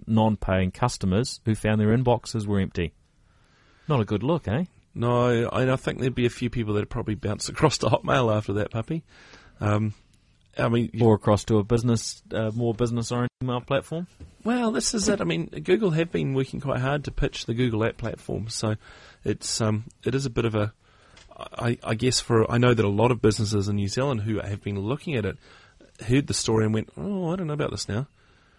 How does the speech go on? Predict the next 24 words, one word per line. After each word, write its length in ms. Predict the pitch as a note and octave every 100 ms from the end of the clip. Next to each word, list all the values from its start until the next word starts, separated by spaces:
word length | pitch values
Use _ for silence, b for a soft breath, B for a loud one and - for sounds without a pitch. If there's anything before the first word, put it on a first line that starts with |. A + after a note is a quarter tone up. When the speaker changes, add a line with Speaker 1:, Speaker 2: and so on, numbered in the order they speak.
| b b
Speaker 1:
So 160 | - C3+
how 120 | C#3+
long 220 | D3+ D3+ D3
was, 180 | A#2 -
how 140 | C3 C#3
long 200 | C3 B2+
was 140 | A2
the 140 | G#2+
outage? 480 | G2+ G#2+ G#2+ F2 - - -
Speaker 2:
So 140 | -
we, 100 | C#3
about 320 | C3 - - -
three, 340 | - C#3 C#3+
four 260 | - C3 A#2+
days 440 | A#2+ D#3+ F#3+ - _
Speaker 1:
Yeah. 240 | B2+ C3 G#2+
Speaker 2:
for 100 | A#2
these 160 | A#2+
users. 300 | C3 C#3 F3 B B B
Now, 160 | D#3 D#3+ -
the, 160 | D#3+ -
supposedly 440 | - - G3+ E3
it's 80 | -
about 400 | - - B2+ -